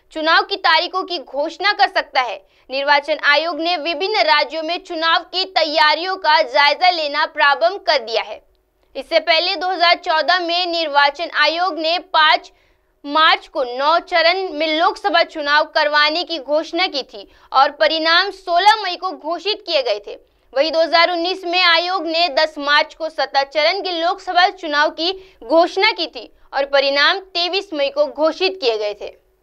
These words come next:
आइए बढ़ते हैं अगली खबर की ओर। जयंत चौधरी, अनुप्रिया पटेल को दो दो, राज्यभर को एक सीट। अमित शाह ने यूपी में ऐसे फाइनल किया गठबंधन।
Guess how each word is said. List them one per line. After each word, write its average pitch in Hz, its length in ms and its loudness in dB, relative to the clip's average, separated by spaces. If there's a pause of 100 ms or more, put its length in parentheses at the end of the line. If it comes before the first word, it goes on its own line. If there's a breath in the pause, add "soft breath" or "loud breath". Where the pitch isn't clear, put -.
(180)
आइए 320 200 2
बढ़ते 403 280 -2
हैं 370 120 0
अगली 349 200 -2
खबर 254 240 -6
की - 160 -18
ओर। - 120 -16 (400)
जयंत 294 400 0
चौधरी, 320 500 0
अनुप्रिया 320 600 -2
पटेल 381 400 -4
को 349 200 -4
दो 285 340 0
दो, 370 220 0
राज्यभर 277 720 0
को 320 260 2
एक 320 280 -2
सीट। 202 240 -12 (560 soft breath)
अमित 302 240 0
शाह 381 380 2
ने 370 200 -2
यूपी 370 520 -2
में 311 380 2
ऐसे 302 460 0
फाइनल 311 460 0
किया 302 300 0
गठबंधन। 214 540 -4